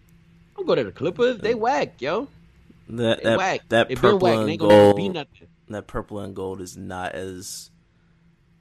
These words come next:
Speaker 2: glorious as everyone's making it to be.
Speaker 1: You wildin', man.
Speaker 2: It's not.
Speaker 1: Gold is the best color. Gold is the, the championship color everybody wants. That purple means royalty.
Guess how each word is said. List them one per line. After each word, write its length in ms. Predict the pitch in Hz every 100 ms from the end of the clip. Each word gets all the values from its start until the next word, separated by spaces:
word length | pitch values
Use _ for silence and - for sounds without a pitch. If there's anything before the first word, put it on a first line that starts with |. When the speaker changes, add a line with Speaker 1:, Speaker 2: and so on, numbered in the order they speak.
| _ _ _ _ -
Speaker 2:
glorious 760 | 107 110 107 101 101 98 - 95
as 400 | 90 90 95 -
everyone's 520 | 98 90 90 90 87
making 300 | 87 87 80
it 120 | 78
to 60 | 78
be. 240 | 82 78 _ _ _ _ _ _
Speaker 1:
You 140 | 160
wildin', 480 | 101 123 127 107 95
man. 300 | 107 113 120
Speaker 2:
It's 120 | 117 98
not. 140 | 90
Speaker 1:
Gold 280 | 143 160 147
is 60 | 131
the 60 | _
best 260 | 135 135 -
color. 240 | 143 127
Gold 400 | 92 107 147 214 175
is 40 |
the, 120 | 143 131 _ _ -
the 180 | 127 120
championship 640 | - 196 180 160 151 151
color 220 | 160 139
everybody 300 | 135 131 131
wants. 260 | 127 131 131
That 220 | 127 127
purple 240 | 165 147 143
means 240 | 139 131
royalty. 600 | 101 123 120 117 127 123